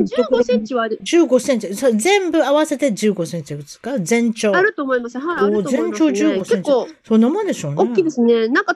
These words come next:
Speaker 2: 床屋さんとかが使うぐらいの、なんていうんですかね。やっぱ大きければ大きいほどね、
Speaker 1: うん。
Speaker 2: あの、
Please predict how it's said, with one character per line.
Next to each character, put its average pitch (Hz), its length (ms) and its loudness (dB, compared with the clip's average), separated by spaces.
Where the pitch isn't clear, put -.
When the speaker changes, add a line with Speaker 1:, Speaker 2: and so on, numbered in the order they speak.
Speaker 2:
床 427 220 0
屋 640 160 2
さ 427 140 0
ん 311 100 2
と 277 140 -8
か 226 100 -6
が 202 100 -4
使 240 360 -2
う 226 60 -2
ぐ 220 100 -2
ら 220 120 -2
い 214 40 -2
の、 214 100 -2
な 277 140 0
ん 605 80 -4
て 523 80 -2
い - 20 0
う - 40 0
ん - 0 -
で 381 40 2
す - 60 -6
か 254 60 2
ね。 240 40 2
や 240 60 0
っ - 20 -18
ぱ - 80 -2
大 - 140 0
き 640 140 -16
け 640 80 2
れ 508 80 4
ば 294 200 -2
大 311 140 -6
き 277 300 -6
い 240 40 -6
ほ 214 100 -6
ど 196 140 -2
ね、 214 340 0
Speaker 1:
う - 60 -8
ん。 180 60 0
Speaker 2:
あ 170 40 4
の、 208 400 0